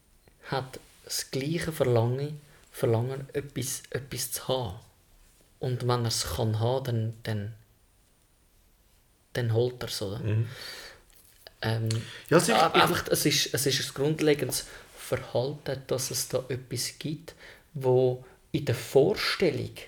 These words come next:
Speaker 1: oder wie signalisiert, hey, das ist aktuell gerade mega in, das muss ich haben, oder das zeichnet eine bestimmte, eine bestimmte Gesellschaftsschicht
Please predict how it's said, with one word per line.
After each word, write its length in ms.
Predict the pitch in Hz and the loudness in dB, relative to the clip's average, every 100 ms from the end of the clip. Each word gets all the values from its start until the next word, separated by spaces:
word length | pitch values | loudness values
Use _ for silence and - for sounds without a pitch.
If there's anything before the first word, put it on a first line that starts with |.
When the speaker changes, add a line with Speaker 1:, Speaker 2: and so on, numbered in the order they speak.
| - _ _ _ _ _ _ _ _ _ _ _ _ _ _ _ _ _ _ _ _ _ _ _ _ _ _ _ _ - | -20 _ _ _ _ _ _ _ _ _ _ _ _ _ _ _ _ _ _ _ _ _ _ _ _ _ _ _ _ -2
Speaker 1:
oder 240 | 131 127 | 0 2
wie 80 | 151 | 0
signalisiert, 800 | 185 196 175 147 135 143 156 156 | 0 0 0 0 -2 -2 -2 0
hey, 220 | 135 123 - - _ | -2 -2 -8 -20 _
das 640 | - 143 165 165 - - - _ _ _ _ - | 4 6 4 0 -4 -6 -12 _ _ _ _ -12
ist 180 | - - | -6 -2
aktuell 600 | 143 - - 135 135 139 | -4 -6 2 4 6 4
gerade 180 | 139 | 0
mega 220 | 127 123 - - | 0 -2 -4 -6
in, 260 | 131 127 | -4 -4
das 160 | 123 123 | -4 -4
muss 140 | 120 | -4
ich 100 | 123 - | -6 -10
haben, 240 | 127 127 120 | -4 -2 -2
oder 120 | 120 | -4
das 540 | - 135 139 143 - - - - _ _ _ _ _ | 2 4 4 2 -4 -10 -20 -20 _ _ _ _ _
zeichnet 840 | - 151 131 156 151 - 135 135 - - - _ _ | -4 -2 2 2 2 0 -2 -2 -12 -20 -20 _ _
eine 200 | - 127 | -2 -2
bestimmte, 920 | 123 120 - - 127 127 127 - 123 - | 0 -2 -4 -4 -4 -4 -6 -6 -4 -4
eine 80 | - | -6
bestimmte 500 | - 117 - 120 117 | -4 -2 0 -2 -4
Gesellschaftsschicht 1300 | - - 123 135 131 - - - - - - - - | -4 0 0 0 -6 -8 -6 -4 -4 -4 -4 -8 -12